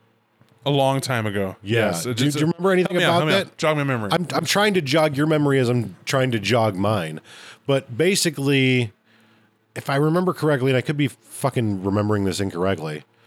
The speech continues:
Speaker 2: but, like, s-, somehow we got in trouble.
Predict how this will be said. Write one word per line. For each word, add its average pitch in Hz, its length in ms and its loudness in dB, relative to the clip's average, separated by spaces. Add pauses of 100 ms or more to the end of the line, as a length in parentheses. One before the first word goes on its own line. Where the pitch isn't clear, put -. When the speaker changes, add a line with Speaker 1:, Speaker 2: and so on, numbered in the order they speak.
(400)
Speaker 2:
but, 117 300 -2 (1800)
like, 127 220 -2
s-, - 220 -10
somehow 208 800 2
we 156 140 2
got 135 240 0
in 104 60 -4
trouble. 127 480 -4